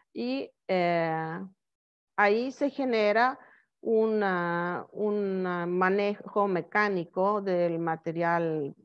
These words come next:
impregnado diferente al del que se produce, eh, más adentro donde no hay, o sea, donde solamente hay el adobe o, y el revoque de tierra.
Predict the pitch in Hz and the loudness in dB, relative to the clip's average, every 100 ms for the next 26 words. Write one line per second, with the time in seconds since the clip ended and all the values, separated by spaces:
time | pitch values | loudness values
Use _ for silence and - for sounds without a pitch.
0 | _ 214 214 208 175 170 165 170 185 208 | _ -2 -2 -2 -2 0 0 0 0 0
1 | 202 196 190 214 233 247 254 247 294 285 | 0 -4 -2 0 0 0 -4 -6 -6 -2
2 | 202 202 208 214 196 196 202 - 196 - | 0 2 2 0 0 0 -2 -6 -8 -10
3 | _ _ - 196 190 190 190 190 - 262 | _ _ -8 -6 -4 -4 -2 -6 -4 -4
4 | - - - - _ _ 175 175 175 175 | -4 -12 -20 -20 _ _ -4 -2 -2 -6
5 | - _ _ _ 202 208 208 214 - 220 | -10 _ _ _ 2 4 4 0 -14 -14
6 | - 185 185 180 180 226 202 165 160 165 | -2 0 0 -2 -4 -6 -4 -4 -4 -2
7 | 175 180 175 165 131 - 170 170 147 151 | 0 0 0 -2 -6 -4 -4 -2 -6 -6
8 | 160 180 180 180 165 165 208 190 180 185 | -6 -4 -2 -2 -4 -6 -4 0 0 0
9 | 196 170 165 147 160 175 180 180 202 190 | -2 -4 -4 -4 -4 -2 -2 0 -2 0
10 | 170 - _ 165 165 175 139 147 151 160 | -2 -4 _ -8 -6 -6 -8 -8 -8 -6
11 | 160 156 - 180 165 - 143 - 160 | -6 -6 -6 -6 -6 -6 -8 -8 -12